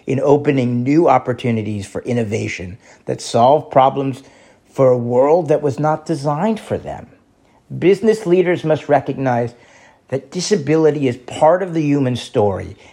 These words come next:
and creating inclusivity within areas such as A I is not only beneficial for this growing minority,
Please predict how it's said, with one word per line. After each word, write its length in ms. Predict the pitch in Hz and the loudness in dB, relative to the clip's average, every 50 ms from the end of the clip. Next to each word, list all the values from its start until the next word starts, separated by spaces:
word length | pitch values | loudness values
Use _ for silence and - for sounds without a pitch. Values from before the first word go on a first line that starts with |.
| - - | -10 -6
and 140 | 117 117 - | -6 -6 -6
creating 640 | - - 135 120 117 117 131 160 175 175 170 160 | -6 -4 -4 -2 0 2 2 2 2 2 0 0
inclusivity 960 | 151 151 143 135 - - 143 131 - - - 135 117 123 113 104 98 101 101 - - - _ - | -2 -2 -4 -4 -2 -2 -2 -2 -2 -2 -2 -2 0 0 -2 -4 -6 -8 -10 -14 -20 -20 _ -4
within 360 | 143 135 - 143 135 131 135 | -4 -2 0 0 0 0 0
areas 560 | 131 - 135 139 139 139 131 135 131 123 123 | -4 -2 0 2 2 2 2 0 -2 -4 -6
such 380 | - - - 147 139 135 - 151 | -8 -2 0 0 0 0 -2 -4
as 120 | 143 127 | -2 2
A 220 | 131 131 127 117 | 2 2 4 4
I 300 | 113 110 104 101 101 104 - - - - _ | 4 2 2 0 0 -4 -8 -14 -20 -8 _
is 180 | 123 120 120 120 | 0 0 2 2
not 260 | 120 120 120 131 139 | 4 4 4 4 4
only 220 | 160 170 165 160 | 2 0 0 -2
beneficial 800 | 147 123 139 139 139 135 135 - 135 131 - - 123 117 120 - - - - - - - _ _ _ _ _ | 0 0 0 0 2 0 -2 -2 -4 -4 -2 -2 -2 -2 -4 -6 -12 -20 -20 -20 -20 -20 _ _ _ _ _
for 140 | _ - 135 | _ -2 -2
this 320 | 123 123 151 190 190 - | 0 2 2 2 2 0
growing 360 | - - 127 107 110 104 104 110 | 2 2 4 4 4 0 -2 -4
minority, 720 | 110 - 113 110 107 - - 110 104 - - 101 107 | -6 -8 -8 -8 -6 -6 -6 -6 -8 -10 -12 -14 -16